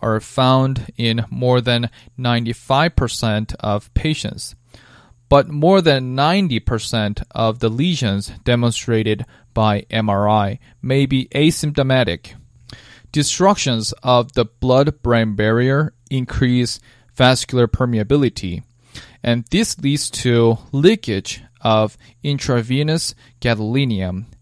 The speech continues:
that is injected during the imaging study. Gadolinium enhancement, therefore, indicates the development of a multiple sclerosis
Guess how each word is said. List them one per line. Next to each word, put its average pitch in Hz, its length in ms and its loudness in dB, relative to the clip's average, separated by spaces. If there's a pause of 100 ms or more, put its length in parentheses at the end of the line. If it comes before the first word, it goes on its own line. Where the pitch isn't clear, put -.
that 135 200 4
is 139 160 4
injected 131 720 0 (300)
during 120 260 2
the 117 120 -2
imaging 107 340 -2
study. 127 420 -2 (920)
Gadolinium 156 800 0
enhancement, 120 720 0
therefore, 104 800 -2 (320)
indicates 123 760 -4 (160)
the 123 100 -6
development 139 880 2 (140)
of 117 360 2
a 110 140 -2
multiple 113 480 -4
sclerosis 135 880 0